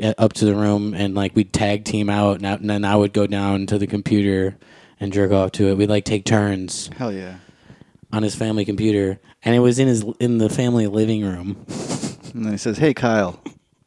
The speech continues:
Speaker 1: Thank you for showing me Kyle.
Speaker 2: Oh, it's so loud. I'm sorry. <laughs> All these old samples
Speaker 1: So-,
Speaker 2: from
Speaker 1: it sounds like a
Speaker 2: episodes
Speaker 1: different
Speaker 2: past.
Speaker 1: person.
Speaker 2: This was another one from my last. I'll shove a baby up my ass and shit him out. <laughs> Four hours later,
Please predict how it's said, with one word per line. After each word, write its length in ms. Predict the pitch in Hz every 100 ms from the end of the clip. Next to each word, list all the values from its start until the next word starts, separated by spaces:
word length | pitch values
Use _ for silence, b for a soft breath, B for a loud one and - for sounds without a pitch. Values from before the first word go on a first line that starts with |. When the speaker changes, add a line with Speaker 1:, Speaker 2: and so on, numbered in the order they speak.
| - - -
Speaker 1:
Thank 320 | - 277 -
you 120 | 294
for 140 | 247 247
showing 340 | - 226 214
me 120 | 202 180
Kyle. 280 | 170 139
Speaker 2:
Oh, 40 | 127
it's 160 | 143
so 180 | - 214
loud. 340 | 208 160 120 143
I'm 100 | 156
sorry. 320 | - - 131
<laughs> 1600 | - 214 - 254 - 440 392 339 - - 240 151 175 - 143 151
All 100 | 135
these 240 | 143 117
old 200 | 113 143
samples 640 | - - 131 - 120 123
Speaker 1:
So-, 160 | - 156
Speaker 2:
from 60 | 151
Speaker 1:
it 60 | 151
sounds 80 | -
like 100 | 165
a 60 | 165 165 151
Speaker 2:
episodes 140 | 143
Speaker 1:
different 260 | 156 147 139
Speaker 2:
past. 100 | 139
Speaker 1:
person. 500 | 143 127 110 104 113
Speaker 2:
This 140 | 131 139
was 120 | 120
another 180 | 120 113
one 140 | 107
from 160 | 107 101
my 220 | 101 98
last. 360 | 95 95 95 - - - - -
I'll 120 | 127 151
shove 320 | - 156 147
a 60 |
baby 360 | 123 127 143 120
up 120 | 110
my 100 | 113 107
ass 260 | 135 147
and 100 | 110
shit 160 | - 127
him 80 | 104
out. 260 | 156 139 - - _ -
<laughs> 1200 | - 202 180 165 - - - - - 131 - - -
Four 180 | 98
hours 260 | 95 95 98
later, 320 | 101 98 101